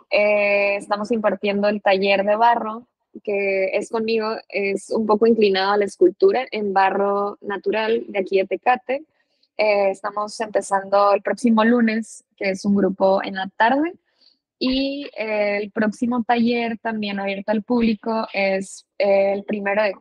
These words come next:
el, perdón, el primero de junio, me parece que es sábado. Y, este, es con Isa Guadalupe, una diseñadora de modas de aquí de Tijuana. Es bordado con cuentas.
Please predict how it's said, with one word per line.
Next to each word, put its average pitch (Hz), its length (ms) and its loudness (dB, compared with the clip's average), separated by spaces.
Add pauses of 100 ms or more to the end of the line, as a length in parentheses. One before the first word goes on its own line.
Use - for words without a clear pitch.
(120)
el, 190 500 -4
perdón, 190 320 -2 (340)
el 202 200 2
primero 208 320 2
de 214 80 -4
junio, 226 340 -2
me 254 160 -6
parece 196 280 0
que 208 100 -2
es 208 100 -6
sábado. 262 460 -2 (760)
Y, 262 500 -6
este, 196 1120 2
es 214 260 2
con 220 380 2
Isa 226 300 -2
Guadalupe, 214 760 -2
una 214 200 0
diseñadora 202 580 2
de 196 80 -4
modas 214 640 -2
de 196 140 -4
aquí 196 200 -2
de 202 80 -2
Tijuana. 226 500 -2 (420)
Es 214 340 2
bordado 214 640 2
con 196 220 -8
cuentas. - 580 -12